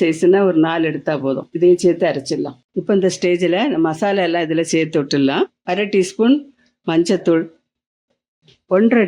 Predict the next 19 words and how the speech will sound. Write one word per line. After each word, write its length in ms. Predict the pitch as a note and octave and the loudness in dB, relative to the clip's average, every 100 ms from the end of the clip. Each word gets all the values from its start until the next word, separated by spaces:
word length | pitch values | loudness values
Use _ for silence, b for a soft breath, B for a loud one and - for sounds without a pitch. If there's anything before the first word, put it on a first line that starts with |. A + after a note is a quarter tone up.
| F3+ | 4
டீஸ்பூன் 420 | F3+ - G#3 D4 _ - | 2 2 0 0 _ -6
மிளகாத்தூள், 580 | D#3 F#3 G3 C#3+ D3 C3+ - | -4 -2 -2 -2 -4 -4 0
நம்ம 180 | D#3+ D#3 | 2 4
வீட்ல 280 | F#3 G3 F#3 D3+ | 2 2 -2 -2
அரைச்ச 260 | D3+ D#3+ D3 | -2 -2 0
மிளகாத்தூள் 520 | D3 D3 C#3 D#3 C4 - _ _ - - | 0 -2 -2 0 -2 -4 _ _ -12 -6
சேர்த்துக்கலாம். 520 | D3+ C#3 - C3+ G#3+ - _ _ _ _ _ _ _ _ _ G#3 | -4 -4 -4 -2 -2 -4 _ _ _ _ _ _ _ _ _ 2
மூணு 220 | A#3+ D#4 - | 4 4 6
டீஸ்பூன் 460 | F3+ F3+ - A3 F#4+ - _ _ _ - | 4 4 0 0 0 -2 _ _ _ -2
மல்லித்தூள் 480 | E3+ F3 D#3+ E3 C#3 | 2 2 2 -2 -4
சேர்க்கலாம். 380 | C3+ - - C3+ - _ _ _ _ _ _ _ _ _ _ _ _ _ _ _ _ _ _ _ _ _ _ _ - | -6 -6 -10 -10 -18 _ _ _ _ _ _ _ _ _ _ _ _ _ _ _ _ _ _ _ _ _ _ _ -2
இதோட 240 | F#3 F#3 G#3 C#4 | 2 2 4 2
ஒரு 120 | G#3+ A3 | 2 2
டீஸ்பூன் 360 | F#3+ F#3 A3+ E4+ - | 0 2 2 2 2
சிக்கன் 300 | E3+ A3 F3+ | -4 0 2
மசாலா 360 | D#3 G3 F#3+ E3+ | 2 0 -2 0
தூள் 160 | E3+ D#3 | -2 0
சேர்த்துக்கலாம், 540 | D#3+ - C#3 C#3 F#3 F#4+ _ _ G3 | -2 -4 -4 -2 -2 -4 _ _ -4
இல்லைன்னா 220 | A3 | 0